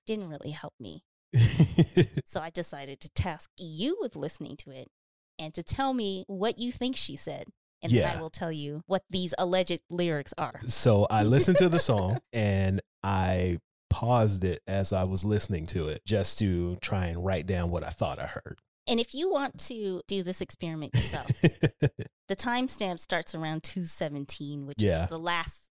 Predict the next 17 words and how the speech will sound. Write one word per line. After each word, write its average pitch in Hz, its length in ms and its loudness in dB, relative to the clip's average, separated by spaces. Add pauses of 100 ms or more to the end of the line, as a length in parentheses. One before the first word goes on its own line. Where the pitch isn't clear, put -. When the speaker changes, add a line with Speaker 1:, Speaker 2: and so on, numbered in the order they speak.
Speaker 1:
So - 280 -2
at 175 180 -4
the 175 140 -6
end 185 180 0
of 165 60 -2
the 165 80 -6
song, 151 240 -6
she - 140 -6
sings 151 440 -8
a 165 60 -4
verse - 480 -8
and 147 180 -8
then 131 380 -12
the - 60 -12
chorus. - 540 -12
Speaker 2:
Yeah. - 60 -12
Speaker 1:
Whereas - 300 -2